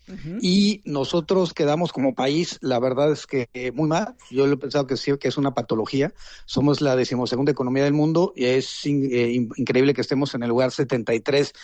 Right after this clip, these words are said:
Speaker 2: de insumos de innovación y cincuenta y seis a nova-, a nivel, eh, general de, de, de innovación. Eh, la, digamos, respuesta en la Secretaría de Economía, por, por supuesto, el mandato de la presidenta Claudia Sheinbaum y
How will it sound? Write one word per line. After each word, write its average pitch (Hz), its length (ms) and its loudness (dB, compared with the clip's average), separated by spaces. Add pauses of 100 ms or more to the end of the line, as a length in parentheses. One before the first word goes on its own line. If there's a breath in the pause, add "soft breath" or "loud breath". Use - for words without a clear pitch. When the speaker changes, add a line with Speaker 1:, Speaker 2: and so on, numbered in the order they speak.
(180 loud breath)
Speaker 2:
de 127 100 -4
insumos 135 360 2
de 131 180 4
innovación 139 480 2
y 143 40 2
cincuenta 117 420 0
y 110 40 0
seis 135 220 0
a 143 80 2
nova-, 123 320 0
a 117 80 -2
nivel, 127 340 2 (260 loud breath)
eh, 123 440 0
general 123 460 0
de, 120 260 2
de, 120 640 0
de 120 100 0
innovación. 120 540 0 (380 loud breath)
Eh, 156 260 4
la, 147 500 2 (180)
digamos, 139 280 0
respuesta 165 400 0
en 160 60 0
la 139 60 0
Secretaría 135 600 0
de 143 80 0
Economía, 147 600 2
por, 120 240 -4
por 110 120 -2
supuesto, 131 540 0 (240 loud breath)
el 117 80 -10
mandato 127 480 2
de 123 80 2
la 110 120 0
presidenta 123 580 -2
Claudia 123 280 2
Sheinbaum 143 460 0
y 113 340 0